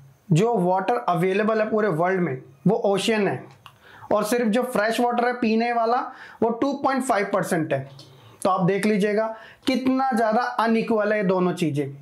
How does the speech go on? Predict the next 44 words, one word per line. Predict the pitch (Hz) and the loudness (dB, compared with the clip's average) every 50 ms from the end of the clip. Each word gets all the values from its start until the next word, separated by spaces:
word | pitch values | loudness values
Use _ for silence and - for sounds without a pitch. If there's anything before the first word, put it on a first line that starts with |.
| - | -2
है | 185 214 | 0 0
ना। | 247 359 320 - - - - - - - - - - - - - | 2 0 0 -2 -6 -10 -18 -20 -20 -20 -20 -18 -18 -14 -6 -2
इसके | 240 226 - - 302 | -2 -2 0 -2 -2
अलावा | 302 - - 226 233 233 233 247 269 | -2 0 0 2 2 2 0 0 0
बच्चों | 269 269 269 277 294 277 | 0 0 0 0 0 0
अगर | 262 254 254 262 | 0 2 2 0
हम | 262 269 | 2 2
अपने | 277 254 - 254 262 294 - | 0 0 0 0 0 -2 0
खुद | 277 240 254 269 | 0 0 0 2
देश | 233 240 254 254 254 | 2 2 2 0 0
की | 254 277 262 | -2 -2 0
बात | 220 233 220 233 233 233 | 0 0 0 0 0 0
करें | 214 196 214 233 254 359 - | 0 0 0 0 -2 -2 -2
तो | - 247 | -2 -2
पूरे | 240 - 254 254 262 277 294 294 | 0 0 0 0 2 2 0 2
world | 277 214 220 233 240 247 254 | 2 2 2 0 0 0 0
में | 254 247 254 226 | 0 0 0 0
जो | 240 262 | 0 0
rainfall | 240 196 208 220 226 226 - 247 254 233 190 | 2 2 0 0 0 0 0 0 0 0 0
है | 185 190 | 0 0
ना, | 214 240 196 - - - - - - - - - - | 0 -2 -2 -4 -8 -14 -20 -20 -20 -20 -14 -6 -2
तो | 285 | 0
उसका | 269 269 262 - 294 | 0 0 0 0 0
सिर्फ | 277 262 285 285 | 0 0 0 0
हम | 294 294 262 | 0 -2 -2
four | - - - 240 226 233 247 262 254 | -4 -4 -2 0 0 0 0 -2 -2
percent | 254 247 220 202 180 233 226 196 | 0 0 -2 0 0 0 0 0
receive | 196 202 190 - 214 202 180 190 | 0 0 0 0 -2 -2 0 0
करते | 190 156 - - 165 | -2 -2 0 -2 -2
हैं। | 151 135 135 - - - - - - - - - - - - - _ | -4 -4 -8 -12 -20 -20 -20 -20 -20 -20 -20 -20 -20 -20 -20 -20 _
फ़ोर | - - 254 254 247 254 262 | -6 -2 -2 0 0 0 0
परसेंट | 254 254 240 196 175 220 208 185 | 0 0 -2 0 0 0 -2 0
कितना | 202 269 262 - 269 269 277 269 277 | -2 -2 -2 -2 -2 0 0 0 -2
ज़्यादा | 254 190 220 208 208 196 214 214 | 0 0 0 0 2 2 0 0
कम | 214 214 180 160 156 151 | 0 0 0 0 0 -2
है, | 135 131 - - - - - - | -2 -6 -10 -14 -20 -20 -8 -2
क्योंकि | - 220 214 - 269 277 | -2 0 0 0 0 -2
हमारे | 247 196 160 180 180 190 196 208 233 262 | 0 0 0 0 0 2 2 2 2 2
देश | 247 214 233 226 220 226 | 2 0 0 0 0 0
में | 240 233 | 0 0
बच्चों | 226 226 226 - 254 247 | 0 0 0 0 -2 -2
पूरे | 240 247 226 220 240 240 240 226 | 0 0 0 0 2 0 0 0
twelve | 226 233 220 220 226 220 | 0 0 0 0 0 2
month | 214 214 233 247 | 2 2 0 0